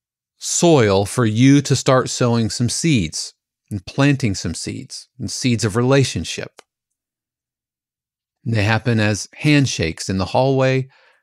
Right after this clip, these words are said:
They happen at conversations over coffee, or <laughs> more likely over beers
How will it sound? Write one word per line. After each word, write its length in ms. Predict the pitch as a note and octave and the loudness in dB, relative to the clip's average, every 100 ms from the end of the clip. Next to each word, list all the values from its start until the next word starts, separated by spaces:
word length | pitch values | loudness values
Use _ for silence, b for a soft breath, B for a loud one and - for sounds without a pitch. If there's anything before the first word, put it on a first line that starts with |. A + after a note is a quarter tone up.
| b | b
They 60 | - | -6
happen 320 | F#2+ G2 G#2 | -2 -2 -2
at 320 | F#2 F2 - | -2 -2 -6
conversations 840 | - G#2+ G#2+ - B2+ A#2+ - A#2+ G#2+ | -4 -2 0 -2 0 0 2 0 0
over 200 | F2+ D#2+ | -2 -4
coffee, 580 | - B2+ A#2+ B2+ A#2+ A#2+ _ _ - | -2 0 0 0 0 -4 _ _ -4
or 300 | G#2+ A#2+ G#2+ | 0 2 2
<laughs> 40 | A#2+ | 0
more 180 | A2+ | 2
likely 520 | F2 E2+ C3 A#2+ G2+ - B B B B B _ _ _ - | 2 2 0 0 0 -2 B B B B B _ _ _ -6
over 220 | G2+ G#2 | -2 2
beers 500 | A#2 B2 A#2 A2+ | 4 4 4 2